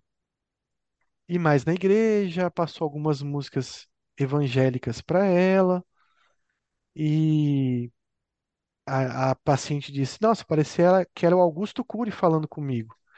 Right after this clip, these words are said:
Parecia que eu tava indo num negócio de autoajuda, que ela queria me mostrar que o céu era maravilhoso, que a vida era mara-, maravilhosa." Então, assim, esse tipo de psicoterapia não vai ajudar nada. E a gente tem,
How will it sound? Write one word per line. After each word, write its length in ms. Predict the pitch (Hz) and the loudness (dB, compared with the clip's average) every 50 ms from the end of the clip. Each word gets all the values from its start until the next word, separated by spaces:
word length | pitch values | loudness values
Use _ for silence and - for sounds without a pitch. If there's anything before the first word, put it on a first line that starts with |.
| - - - - - - _ _ - | -20 -20 -20 -20 -20 -20 _ _ -2
Parecia 340 | - 131 139 135 - - 160 | 0 0 0 0 0 -2 -2
que 60 | - | 0
eu 60 | 165 | 0
tava 320 | - 165 160 160 165 170 165 | 2 2 4 4 4 2 2
indo 260 | 165 170 175 185 185 | 0 0 -2 -2 -2
num 440 | 185 190 185 185 185 175 170 160 151 | -2 -2 -2 -2 -2 -2 -4 -4 -4
negócio 440 | 151 151 147 143 160 156 - - 139 | -2 -2 0 0 0 -2 -2 -4 0
de 80 | 151 | 2
autoajuda, 920 | 156 165 165 - - 185 170 139 120 127 139 175 208 185 143 127 117 117 - _ _ _ _ _ _ _ _ _ _ _ _ _ _ _ _ - | 2 2 2 2 2 0 0 0 -4 -6 -6 -6 -4 -2 -2 -2 -2 -4 -8 _ _ _ _ _ _ _ _ _ _ _ _ _ _ _ _ -8
que 120 | - 139 | -2 0
ela 120 | 127 135 | 0 0
queria 200 | - - 147 147 147 | 0 0 0 0 0
me 60 | 147 | 0
mostrar 360 | 147 151 143 - - - 143 - | -4 -4 -4 -4 -2 -2 -2 -2
que 100 | - 139 | -4 -10
o 20 | |
céu 400 | - - - 151 151 165 165 156 | -12 -8 -2 2 4 4 4 4
era 100 | 143 139 | 2 0
maravilhoso, 800 | 135 135 131 135 131 123 120 117 131 151 165 170 156 135 120 120 | -2 -2 -2 -2 -4 -4 -6 -4 -4 -2 -2 -2 -2 -4 -4 -6
que 100 | - 139 | -6 -6
a 40 | 120 | -4
vida 200 | 123 139 139 139 | -4 -2 -2 0
era 140 | 127 127 120 | 0 -2 -4
mara-, 280 | 123 120 120 120 117 123 - - | -4 -4 -4 -4 -6 -8 -12 -12
maravilhosa." 680 | 120 120 120 117 113 - 110 117 127 139 143 135 127 _ - - - - - - - - _ _ - | -8 -6 -6 -6 -6 -6 -6 -4 -2 -2 -2 -4 -6 _ -18 -20 -20 -20 -20 -20 -20 -20 _ _ -8
Então, 200 | 151 139 - 202 | -2 2 2 2
assim, 280 | 196 - - 160 123 - _ - | 2 2 -2 -6 -6 -6 _ 0
esse 380 | 160 175 226 247 - - 240 | 4 4 4 4 2 -4 -8
tipo 300 | - - - 175 - 156 | -8 -8 -10 -10 -8 -8
de 160 | 139 131 135 147 | -10 -8 -10 -10
psicoterapia 1040 | - - - - 170 - 151 - - 131 120 113 - - - 160 226 247 180 131 - _ _ _ _ _ _ _ _ _ _ _ _ _ _ _ _ _ _ _ _ _ _ _ _ - | -10 -12 -10 -10 -8 -6 -6 -4 -2 -2 -4 -4 -6 -4 -2 0 0 0 0 -2 -4 _ _ _ _ _ _ _ _ _ _ _ _ _ _ _ _ _ _ _ _ _ _ _ _ -14
não 360 | - 127 131 135 131 135 139 127 | -10 -4 0 0 0 0 0 2
vai 220 | 135 135 131 131 | 2 4 4 4
ajudar 380 | 139 135 131 156 143 139 139 170 | 2 2 0 -4 -2 -2 -2 0
nada. 360 | 208 214 160 131 117 117 110 - - _ _ _ _ _ _ - - - - - - _ - | 0 0 -2 -2 -4 -6 -10 -12 -18 _ _ _ _ _ _ -20 -20 -20 -20 -20 -20 _ -2
E 160 | 156 160 165 | 4 6 6
a 60 | 165 | 6
gente 280 | 156 143 190 196 - - | 6 4 2 0 -2 -6
tem, 640 | _ - 208 208 247 269 247 214 175 156 156 156 | _ 2 4 4 4 4 0 -2 -2 -4 -4 -6